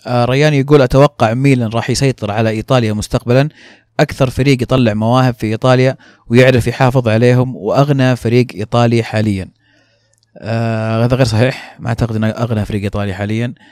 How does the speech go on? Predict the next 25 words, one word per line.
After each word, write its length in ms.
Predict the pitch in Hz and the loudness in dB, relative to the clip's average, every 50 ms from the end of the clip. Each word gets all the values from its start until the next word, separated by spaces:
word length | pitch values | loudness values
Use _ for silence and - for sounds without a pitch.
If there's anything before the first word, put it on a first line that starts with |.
| _ _ _ _ _ _ - | _ _ _ _ _ _ -6
آه، 460 | 95 107 107 107 104 104 104 104 107 | -4 -2 0 0 0 0 -2 -2 -4
الفاينانشال 440 | 113 113 - 120 123 120 - 120 107 | -6 -4 0 0 2 2 2 0 0
فير 160 | - 127 120 | 0 0 0
بلاي 340 | - - 120 110 107 104 107 | 0 0 0 0 0 2 0
يلعب 220 | 110 104 104 113 | -2 -2 -4 -4
دور 180 | 117 123 117 110 | 0 0 0 0
كبير. 420 | - - - 110 117 123 131 131 131 - _ _ _ _ _ _ _ _ _ _ _ _ _ - - | 0 -2 -2 0 2 4 4 2 2 0 _ _ _ _ _ _ _ _ _ _ _ _ _ -12 -6
آم، 680 | 95 107 110 107 107 110 107 107 104 101 95 85 - - - _ - | -4 -2 -2 0 0 -2 -2 -2 -4 -6 -8 -10 -14 -20 -20 _ -2
ال-، 280 | 127 127 123 120 - - | 2 2 2 2 0 -4
الصينيين 480 | 117 117 117 - - 151 151 160 165 - | -4 -4 -2 2 4 4 6 6 6 4
عندهم 240 | - 156 147 139 | 4 4 4 2
فلوس 260 | 123 - 139 127 - - | 2 4 2 2 2 2
صح، 260 | 127 117 - - 92 | -2 -4 -4 -6 -8
أنا 140 | 104 107 107 | -6 -4 -4
معك، 380 | 107 107 107 98 - _ - - - - | -4 -4 -6 -8 -8 _ -14 -14 -10 -6
بس، 360 | 107 107 - - - - - 110 | -6 -6 -6 -6 -10 -8 -6 -4
آه، 280 | 107 104 104 101 101 98 | -2 -2 -2 -2 -4 -4
ما 360 | 95 98 101 95 85 123 131 | -6 -8 -10 -10 -4 -2 0
يقدرون 220 | 135 127 120 120 120 | 0 0 0 -4 -4
يصرفون 480 | 113 - - 127 113 110 101 95 73 | -4 -4 -6 -4 -4 -4 -4 -6 -8
اللي 160 | 76 98 104 | -8 -6 -6
يبونه، 340 | 104 98 104 98 92 92 92 | -6 -6 -6 -8 -8 -10 -10
مو 100 | 107 107 | -8 -6
على 140 | 101 98 92 | -6 -6 -6
كيفهم، 300 | 87 85 85 - - - | -10 -14 -16 -16 -20 -20